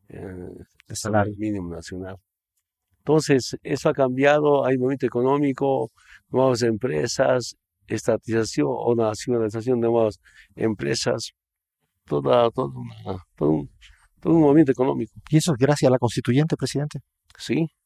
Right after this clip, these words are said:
Speaker 1: porque la constitución define el modelo económico. Inversión, ah, eh, encabezado por el Estado y, eh, dentro de la economía plural, porque se respeta la inversión privada,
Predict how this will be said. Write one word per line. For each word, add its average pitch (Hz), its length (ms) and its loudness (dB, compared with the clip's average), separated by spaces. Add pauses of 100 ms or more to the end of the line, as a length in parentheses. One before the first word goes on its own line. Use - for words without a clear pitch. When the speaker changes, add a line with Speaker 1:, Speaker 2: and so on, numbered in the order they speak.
(120)
Speaker 1:
porque 101 320 -6
la 104 120 2
constitución 123 520 0
define 135 400 2
el 107 280 0
modelo 107 280 0
económico. 113 560 -6 (1040)
Inversión, 113 720 -2 (720)
ah, 107 300 -4 (380)
eh, 85 140 -16 (200)
encabezado 110 640 -2
por 92 160 -4
el 90 60 -8
Estado 139 380 2 (1500)
y, 101 480 -4
eh, 92 200 -10 (400)
dentro 110 380 -2
de 101 60 -2
la 95 40 -4
economía 107 400 -4
plural, 131 500 -2 (220)
porque 85 220 -16
se - 140 -6
respeta 101 420 -4
la 98 80 -4
inversión 92 320 -6
privada, 120 480 0